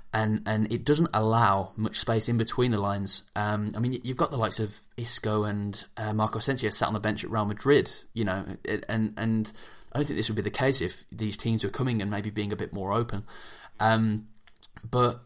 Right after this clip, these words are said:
I mean, I, I, you, you could definitely, you could call it a, a number ten, I, I suppose. It, it's just basically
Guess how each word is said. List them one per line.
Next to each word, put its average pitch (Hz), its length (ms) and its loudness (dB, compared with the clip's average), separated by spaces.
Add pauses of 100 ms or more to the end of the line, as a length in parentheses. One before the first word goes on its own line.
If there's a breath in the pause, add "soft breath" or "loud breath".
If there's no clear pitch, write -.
I 117 80 0
mean, 120 380 2 (100)
I, 123 200 2
I, 131 40 0
you, 139 180 0
you - 200 -4
could 117 160 -4
definitely, 120 340 -4
you 113 60 -10
could 107 100 -8
call 127 240 0
it - 180 -2
a, 113 200 -2
a 110 140 0
number 113 200 0
ten, 120 400 -2
I, 110 240 2
I - 40 -2
suppose. 120 720 -2
It, 117 200 -4
it's 131 200 0
just - 280 6
basically 117 440 0